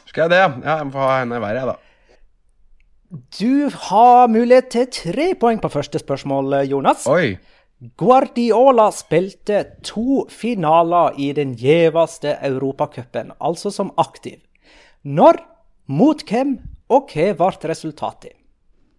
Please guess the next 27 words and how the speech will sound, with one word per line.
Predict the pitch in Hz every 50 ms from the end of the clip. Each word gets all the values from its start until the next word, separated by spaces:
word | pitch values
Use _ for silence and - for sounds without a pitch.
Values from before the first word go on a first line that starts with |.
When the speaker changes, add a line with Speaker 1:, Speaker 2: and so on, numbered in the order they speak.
| _ _ _ -
Speaker 2:
Du | 127
får | - - 127 120 - _
ett | - 220 202 - _
poeng | _ 196 196 196 202 202
for | - 180 180
å | 170 160 156
ha | 139 143
begge | 131 123 - 143 143 139 156
årstall, | 143 143 143 - - 156 151 - -
du | _ 127 131 127
får | 127 127 - 127 120 - _
ett | - 202 220 - -
poeng | - 190 185 180 175
for | - - 185
å | 196
ha | 202
begge | 185 151 135 123 135 147
resultat, | 147 139 - 151 - - 131 135 135 - _
og | - 196 214 196
du | 190 190
har, | 180 - - 185 190 185 - - _
får | _ - 202 190 - _
ett | - 160 160 160 _ _
poeng | - 170 147 143 143 143
for | _ - 180
begge | 165 127 117 135 127
motstandere. | 131 123 - - - 147 147 135 143 139